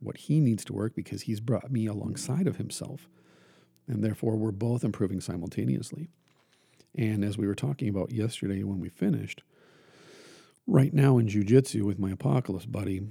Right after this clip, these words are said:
because we're not able to necessarily study technique, learn technique in the gym, roll with multiple partners, it's just the two of us, we're doing a lot of repetitive techniques, fine-tuning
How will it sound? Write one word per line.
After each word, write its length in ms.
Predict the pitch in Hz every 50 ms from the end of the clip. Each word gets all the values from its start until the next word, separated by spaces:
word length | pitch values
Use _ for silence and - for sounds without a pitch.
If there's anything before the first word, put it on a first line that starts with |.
| - - - 151
because 260 | - - - 110 101
we're 100 | 110 104
not 280 | 104 110 117 120 - 120
able 340 | 113 107 101 107 104 95
to 580 | - - - - 104 95 92 90 92 95 95 110
necessarily 800 | - - - - 107 104 - 107 101 98 95 98 95 90 95 95 101 - _ _ _
study 480 | - - - - - 113 110 107 104 95
technique, 460 | - 117 - - - 107 101 92 -
learn 280 | 113 110 107 107 110 104
technique 400 | - 107 95 - 107 101 92 -
in 80 | 98
the 80 | 92 95
gym, 360 | 95 101 101 104 101 98 95
roll 240 | 101 107 110 110 104
with 180 | 98 95 -
multiple 460 | 117 113 110 110 113 - 104 - 101 95
partners, 520 | - 113 107 101 104 104 95 95 98 92
it's 120 | 95 98
just 180 | - - 98 -
the 80 | - -
two 200 | - - 175 160
of 100 | 113 95
us, 340 | 92 92 90 - - - _ _ _ _ _ _ _ _ _ _ _ _ _ _
we're 200 | - 135 123 110
doing 320 | 104 104 110 117 131 131 110
a 60 | 95
lot 380 | 95 95 101 104 104 110 117 113
of 100 | 107 110
repetitive 880 | 101 - - 113 104 101 98 95 104 98 98 95 95 - - - - _ _ _ _ _ _ -
techniques, 680 | - 104 87 110 107 101 95 92 - - - - - - - _ _ - - - -
fine-tuning 840 | - 104 110 113 110 110 104 - - 110 101 98 98 98 95 95 85